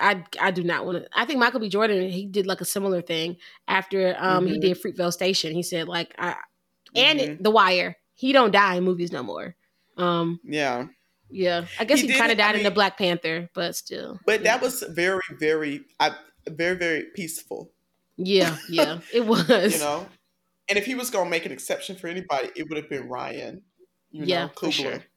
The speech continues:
Speaker 1: Coogler, yeah,
Speaker 2: <laughs>
Speaker 1: for sure.
Speaker 2: Yeah,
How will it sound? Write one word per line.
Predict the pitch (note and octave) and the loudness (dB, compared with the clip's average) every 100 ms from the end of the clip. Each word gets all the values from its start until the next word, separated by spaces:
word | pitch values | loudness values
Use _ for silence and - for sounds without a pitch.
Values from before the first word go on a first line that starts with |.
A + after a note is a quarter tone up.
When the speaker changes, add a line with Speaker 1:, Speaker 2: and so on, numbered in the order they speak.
| _ _ _ - | _ _ _ -8
Speaker 1:
Coogler, | F3 - C#4 - - | -8 -2 -2 -2 -6
yeah, | G#3+ F#3+ G3 | -6 -6 -12
Speaker 2:
<laughs> | - | -14
Speaker 1:
for | - | -14
sure. | - - - _ _ _ _ _ _ _ _ _ _ _ _ _ _ _ _ - | -12 -12 -14 _ _ _ _ _ _ _ _ _ _ _ _ _ _ _ _ -14
Speaker 2:
Yeah, | C#3 B2+ B2+ | -8 -6 -8